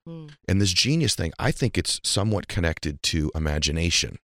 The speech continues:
Speaker 1: Mm, mm-hmm.
Speaker 2: And so that when we're children, see, there's two ways to operate, I think, in life. One is out of history and memory,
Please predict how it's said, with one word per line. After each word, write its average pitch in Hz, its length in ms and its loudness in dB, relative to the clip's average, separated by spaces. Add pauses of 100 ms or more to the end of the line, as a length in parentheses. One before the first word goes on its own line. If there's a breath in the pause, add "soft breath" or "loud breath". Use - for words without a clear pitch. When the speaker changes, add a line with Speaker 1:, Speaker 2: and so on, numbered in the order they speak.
(120)
Speaker 1:
Mm, 190 240 -8
mm-hmm. 185 340 -6
Speaker 2:
And 190 220 4
so 95 220 4
that 92 140 2
when 101 160 4
we're 92 100 2
children, 95 680 2
see, 131 220 2
there's 117 220 2
two 202 180 2
ways 156 220 4
to - 80 2
operate, 95 300 2
I 87 100 4
think, 87 220 0
in 85 80 0
life. 92 260 -4
One 127 280 4
is 123 120 2
out 90 120 2
of 80 120 -2
history 139 460 2
and 147 100 0
memory, 78 440 -2